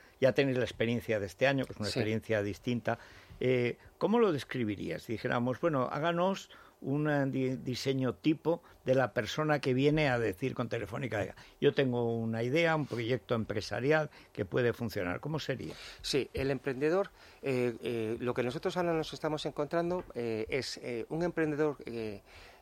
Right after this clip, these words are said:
Speaker 2: que no podría decir que es joven, sí tiene una media joven, pero no tiene por qué, es decir, te-, porque se asocian,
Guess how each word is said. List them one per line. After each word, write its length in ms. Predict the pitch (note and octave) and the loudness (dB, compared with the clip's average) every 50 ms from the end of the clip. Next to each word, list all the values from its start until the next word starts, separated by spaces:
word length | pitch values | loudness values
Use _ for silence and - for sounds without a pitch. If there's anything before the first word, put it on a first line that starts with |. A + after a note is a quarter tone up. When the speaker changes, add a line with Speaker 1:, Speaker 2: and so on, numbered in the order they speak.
| - - | -20 -18
Speaker 2:
que 160 | - - C3+ B2+ | -4 -2 0 0
no 420 | C3 C#3 B2 C3 B2+ C#3 F3 F3 | 0 -2 -4 -2 2 2 2 4
podría 220 | - F#3 E3+ E3+ | 4 4 6 6
decir 220 | E3+ D#3 - E3 - | 4 4 2 0 0
que 80 | - | 0
es 60 | D3 - | 0 2
joven, 280 | - G3+ G3 B3 - - | 2 2 2 2 -4 -6
sí 160 | - - D3+ | -6 -6 -2
tiene 200 | - D#3 D3 C#3+ | 0 2 2 4
una 120 | C#3 C#3 | 2 2
media 220 | C#3 C#3 C3 C#3 C#3 | 2 2 2 0 0
joven, 240 | - F3+ F#3+ G#3 | 0 -2 -2 0
pero 160 | - - D3+ D#3+ | 2 4 4 4
no 80 | E3 | 4
tiene 180 | - E3 D#3 C#3+ | 2 2 0 2
por 160 | - B2 G#2+ | 0 -2 -4
qué, 100 | - A2+ | -4 -10
es 320 | F2+ - - - - - - | -12 -12 -16 -16 -16 -18 -6
decir, 160 | - C#3 A#2+ | -4 -4 0
te-, 220 | - A#2+ A2 G#2 - _ | 0 0 -2 -2 -6 _
porque 200 | - A2+ - - | -10 -8 -6 -6
se 120 | A2+ - A2+ | -4 -4 -4
asocian, 420 | G#2+ - D#3 B2+ - A2 F2+ - | -2 -2 -2 -2 -2 -8 -10 -10